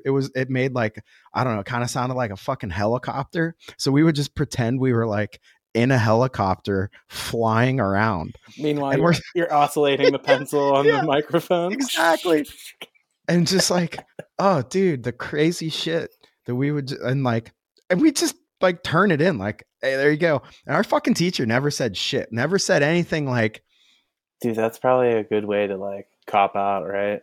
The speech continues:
Speaker 2: Be like, "Okay,
Speaker 1: Yeah.
Speaker 2: did they do the assignment? Forward to the beginning, fast
Speaker 1: Yep.
Speaker 2: forward to the end." Like,
Speaker 1: Exactly.
Speaker 2: "Okay, cool, they did it."
Speaker 1: Or, you know, I
Speaker 2: <clears throat> I mean, and
Speaker 1: like
Speaker 2: that shit was definitely happening. I don't know what's going on in public schools these days.
Speaker 1: Oh,
Speaker 2: My
Speaker 1: yeah.
Speaker 2: child's there. <laughs> But,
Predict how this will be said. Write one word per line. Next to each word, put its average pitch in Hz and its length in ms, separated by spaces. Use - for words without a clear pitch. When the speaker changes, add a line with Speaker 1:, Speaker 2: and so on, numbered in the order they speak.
Speaker 2:
Be 110 80
like, 101 260
"Okay, 113 140
Speaker 1:
Yeah. 98 160
Speaker 2:
did 104 160
they 107 100
do 113 180
the 113 100
assignment? 120 540
Forward 113 340
to 117 120
the 110 100
beginning, 135 500
fast 107 220
Speaker 1:
Yep. 117 120
Speaker 2:
forward 117 160
to 127 100
the 131 160
end." 85 320
Like, 87 160
Speaker 1:
Exactly. 113 380
Speaker 2:
"Okay, 87 220
cool, 170 240
they 127 120
did 135 180
it." 120 180
Speaker 1:
Or, 185 460
you 139 120
know, 139 200
I 190 360
Speaker 2:
<clears throat> - 20
I 147 100
mean, 127 200
and 123 100
Speaker 1:
like 117 80
Speaker 2:
that 127 140
shit 120 200
was 104 160
definitely 101 420
happening. 95 480
I 131 120
don't 127 100
know 117 140
what's 107 160
going 107 220
on 101 120
in 104 60
public 104 340
schools 104 380
these 110 200
days. 85 300
Speaker 1:
Oh, 90 140
Speaker 2:
My 87 60
Speaker 1:
yeah. 95 200
Speaker 2:
child's 92 440
there. 95 360
<laughs> - 560
But, 262 160